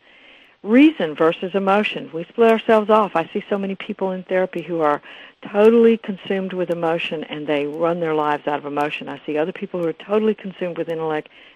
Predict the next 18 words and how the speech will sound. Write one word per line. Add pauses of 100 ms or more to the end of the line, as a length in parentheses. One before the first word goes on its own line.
and
they
run
their
lives
out
of
intellect. (320)
The
middle
ground
would
be
to
put
those
things, (280)
think,